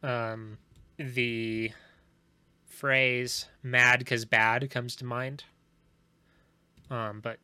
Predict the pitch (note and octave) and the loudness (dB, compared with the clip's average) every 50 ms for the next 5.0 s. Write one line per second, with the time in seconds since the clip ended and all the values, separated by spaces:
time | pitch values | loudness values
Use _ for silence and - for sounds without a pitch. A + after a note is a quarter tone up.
0 | _ _ - - C3 B2+ - C3 A2+ A2 G#2+ G#2 B2 C#3 F3+ F#3 D#3 B2+ A#2 A#2 | _ _ -6 -4 -4 -2 -2 -4 -8 -10 -8 -6 -6 -6 -6 -6 -8 -6 -4 -4
1 | A#2 A#2+ A#2 A#2 - - G2 F#2+ F#2+ G2 - _ _ _ _ _ _ _ _ - | -4 -4 -8 -10 -12 -12 -14 -14 -16 -20 -20 _ _ _ _ _ _ _ _ -20
2 | - - _ _ _ _ _ _ _ _ _ _ _ _ _ _ _ _ _ _ | -20 -20 _ _ _ _ _ _ _ _ _ _ _ _ _ _ _ _ _ _
3 | _ _ - D3 C3 A#2 - - - - - - _ _ - C#3+ E3+ G#3 G#3+ - | _ _ -6 -2 -2 -2 -2 -4 -8 -12 -16 -20 _ _ -8 -2 0 0 0 0
4 | - F3+ D#3+ - - C#3 B2+ C3+ A#2+ A2+ A2+ - A#2 A2+ B2 - - - - | 0 -4 -4 -4 -4 2 4 6 6 6 4 -2 -10 -14 -14 -12 -10 -10 -8